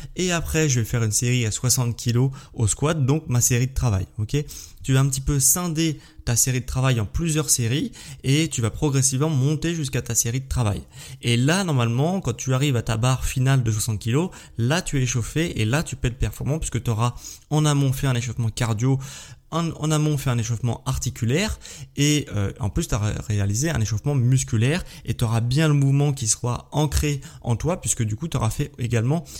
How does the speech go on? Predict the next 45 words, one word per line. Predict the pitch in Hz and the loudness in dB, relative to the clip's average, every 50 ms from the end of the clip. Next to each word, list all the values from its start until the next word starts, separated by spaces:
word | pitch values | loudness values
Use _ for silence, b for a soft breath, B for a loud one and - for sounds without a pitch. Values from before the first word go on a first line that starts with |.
| B B B | B B B
des, | 170 117 131 139 156 151 - - | 0 2 4 4 4 2 0 -2
euh, | 120 110 113 107 | -2 0 0 0
séries | 107 - - 135 131 123 143 147 | 2 2 2 2 2 2 2 2
de | 123 113 | 0 0
travail | - - 113 107 104 123 143 151 139 117 B B 147 135 B | 0 0 0 2 4 4 2 4 2 0 B B -12 -10 B
avec | - 98 98 120 123 | -4 0 2 2 2
des | 117 117 | 2 0
charges | 107 - 135 135 135 135 | 0 2 2 0 0 0
qui | - 113 | 0 -2
sont | - - 135 127 | 0 2 0 0
très | 135 - - 160 | 0 0 0 2
légères | 151 135 123 117 135 139 135 135 | 2 2 2 2 2 0 -2 -2
pour | 131 127 - | -6 -8 -6
toi | - 135 135 139 135 | -2 -2 -2 -2 0
en | 135 131 131 | 2 2 2
amont. | 127 120 104 - - | 2 2 0 0 0
Donc | 127 123 123 | 0 2 2
comme | 156 156 151 | 2 2 2
je | 135 - | 2 4
te | 147 | 4
l'ai | 143 139 | 4 4
dit, | 135 151 143 | 4 2 0
cet | 131 127 - 117 | 0 0 0 0
échauffement | 113 123 117 - 135 139 135 127 | 0 0 0 2 2 4 4 4
il | 117 | 4
peut | 131 117 110 | 2 0 0
durer | 110 113 117 113 120 123 120 | 2 0 2 2 2 2 4
cinq | 117 - - 127 113 | 4 4 4 4 2
minutes, | 110 110 127 165 190 - - | 0 0 0 -2 -2 -2 0
hein, | 143 147 | 0 0
en | 151 135 117 | 2 0 0
fonction | - - 117 107 - - | 0 -2 -2 -2 -2 -2
du | 123 110 | -2 -4
temps | - - 123 117 | -2 0 0 0
de | 110 | 2
repos | 107 117 113 110 131 127 127 | 2 0 0 0 0 -2 -2
que | - | -2
tu | - 135 117 | -4 -4 -4
prends, | - - 131 127 127 123 | -2 -2 0 2 2 2
et | 120 113 | 2 0
cetera, | - 113 104 - 120 113 107 110 117 123 120 | -2 -4 -2 -2 0 0 2 2 2 2 0
sur | - - - 104 | 0 -2 -2 -2
les | 101 104 101 98 | 0 0 0 0
séries | - - 113 110 113 | 0 0 0 0 0
d'échauffement. | 104 104 95 - 113 - - 143 170 190 196 | 0 -2 -2 -2 -4 -2 0 0 0 0 -2